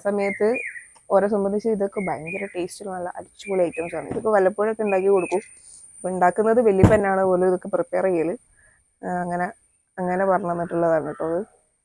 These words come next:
നമ്മള് വല്യപ്പൻ്റെ ഫോട്ടോ ആള്, ഏ, കുറച്ച് ദിവസം മുമ്പ് നമ്മള് ഫാമിലി ഗ്രൂപ്പ് ഉണ്ട്, മച്ചാസ് എന്ന് പറഞ്ഞിട്ട്. അപ്പൊ നമ്മള് ഫാമിലി ഗ്രൂപ്പില്, ആ, ഒരു കസിന് നമ്മളെ വല്യപ്പൻ്റെ ഫോട്ടോ ഇട്ടപ്പോഴാണ് നമ്മളിങ്ങനെ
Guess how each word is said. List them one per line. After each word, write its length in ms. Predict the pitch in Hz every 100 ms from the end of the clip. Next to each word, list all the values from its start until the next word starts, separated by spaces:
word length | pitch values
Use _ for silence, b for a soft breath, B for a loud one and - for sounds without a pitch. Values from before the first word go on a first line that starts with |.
| -
നമ്മള് 260 | 175 175 175 175
വല്യപ്പൻ്റെ 460 | 170 170 - 190 202 190
ഫോട്ടോ 300 | 170 180 185 175
ആള്, 160 | 170 196 - _ _ _ -
ഏ, 120 | 180 175
കുറച്ച് 180 | 175 180
ദിവസം 200 | 185 190 185
മുമ്പ് 200 | 180 180
നമ്മള് 200 | 180 180 202
ഫാമിലി 360 | 180 175 180 180
ഗ്രൂപ്പ് 200 | 190 202
ഉണ്ട്, 100 | 160 160
മച്ചാസ് 320 | 160 - 165 -
എന്ന് 100 | 165
പറഞ്ഞിട്ട്. 240 | - - - _ _ - -
അപ്പൊ 120 | 180
നമ്മള് 180 | 170 180 196
ഫാമിലി 340 | 175 180 185 196
ഗ്രൂപ്പില്, 380 | 196 - 190 233 _ _ -
ആ, 20 | 180 180 185 175 b _ -
ഒരു 80 | 180
കസിന് 320 | 185 185 190 196
നമ്മളെ 180 | 196 190 190
വല്യപ്പൻ്റെ 340 | 180 180 185
ഫോട്ടോ 280 | 190 180 180
ഇട്ടപ്പോഴാണ് 480 | 185 175 185 220 170 226 - - B B B B -
നമ്മളിങ്ങനെ 360 | 214 220 220